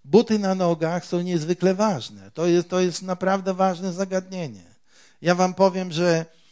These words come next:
dotychczas a żyję już sześćdziesiąt cztery lata,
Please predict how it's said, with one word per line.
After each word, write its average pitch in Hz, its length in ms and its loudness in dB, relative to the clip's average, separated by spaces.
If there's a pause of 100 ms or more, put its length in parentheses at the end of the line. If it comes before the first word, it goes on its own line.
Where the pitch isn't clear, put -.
(1080)
dotychczas 160 1040 2 (420)
a 139 200 0
żyję 170 320 4
już 156 200 2
sześćdziesiąt 156 480 -4
cztery 151 320 2
lata, 135 600 0